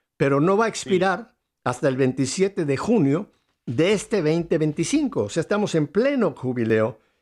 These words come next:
Speaker 1: Eh, de-, y
Speaker 2: Claro.
Speaker 1: ese jubileo se llama Devolver Amor por Amor.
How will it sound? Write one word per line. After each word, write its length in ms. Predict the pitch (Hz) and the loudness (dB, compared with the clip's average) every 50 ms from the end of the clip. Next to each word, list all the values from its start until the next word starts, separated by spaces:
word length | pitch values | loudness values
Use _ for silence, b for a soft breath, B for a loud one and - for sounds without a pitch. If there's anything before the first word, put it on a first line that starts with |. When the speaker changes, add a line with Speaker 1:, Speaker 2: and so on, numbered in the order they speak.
| _ _ _ | _ _ _
Speaker 1:
Eh, 80 | - - - | -18 -14 -10
de-, 180 | - 117 123 143 | -8 -6 -6 -2
y 20 | 143 | 0
Speaker 2:
Claro. 160 | 147 143 170 | 2 2 2
Speaker 1:
ese 180 | - - 185 | 2 -2 -2
jubileo 320 | - 175 160 151 147 175 160 | 0 0 0 0 0 -2 -2
se 160 | - 165 151 | 0 0 2
llama 260 | 160 170 165 165 160 - | 2 2 2 0 -2 -2
Devolver 720 | 143 123 131 135 139 135 135 175 202 226 226 233 - - - | 0 0 2 2 2 2 2 2 2 2 2 0 -4 -8 -4
Amor 500 | 160 127 127 143 160 180 190 185 180 - | -2 0 2 2 2 2 2 -2 -4 -2
por 200 | - 151 139 127 | 0 0 2 2
Amor. 400 | 113 110 110 92 87 87 - | 2 2 0 0 -2 -4 -8